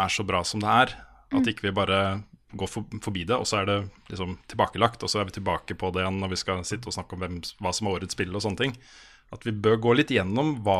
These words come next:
Speaker 1: de gjør riktig,
Speaker 2: Ja.
Speaker 1: fordi, eh, fordi, eh, de markerer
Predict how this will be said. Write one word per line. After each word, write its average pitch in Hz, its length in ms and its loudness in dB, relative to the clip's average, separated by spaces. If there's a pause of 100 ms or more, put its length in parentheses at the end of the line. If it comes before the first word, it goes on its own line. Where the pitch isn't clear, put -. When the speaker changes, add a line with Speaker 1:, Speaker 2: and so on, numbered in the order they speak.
Speaker 1:
de 127 140 -2
gjør 127 180 2
riktig, 170 320 -2
Speaker 2:
Ja. - 680 -6
Speaker 1:
fordi, 117 340 2
eh, 123 400 2
fordi, 117 280 -2 (120)
eh, 117 320 2
de 113 140 -2
markerer 110 720 -2